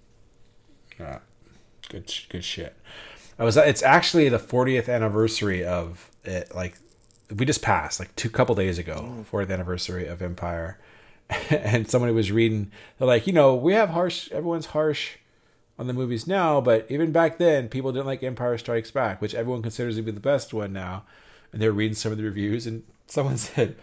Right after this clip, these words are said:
Speaker 1: "Great, so it's just like Star Wars, except Luke hangs upside down the entire movie." And I was like, "What?" Then I thought about it. Like, there's, like, three or four times in this movie where <laughs> Luke is hanging upside
Speaker 2: Yeah.
Speaker 1: down. <laughs>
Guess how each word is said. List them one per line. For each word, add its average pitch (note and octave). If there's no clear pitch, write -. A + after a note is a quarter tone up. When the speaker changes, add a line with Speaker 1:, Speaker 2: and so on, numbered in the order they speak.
Speaker 1:
"Great, D#3
so D#3
it's D3
just G3
like F3+
Star E3+
Wars, D3+
except B2+
Luke D3
hangs C3+
upside B2
down C3+
the G#2
entire F#2+
movie." F2+
And A#2
I A#2+
was A#2
like, C3
"What?" D#4
Then E3+
I E3
thought C#3+
about G#2+
it. A#2
Like, C#3
there's, F#3+
like, G3+
three A#3
or B3+
four A3
times F3+
in D#3
this D3
movie D#3
where A#2+
<laughs> -
Luke G3
is D#3
hanging C#3
upside A2+
Speaker 2:
Yeah. F#3+
Speaker 1:
down. -
<laughs> -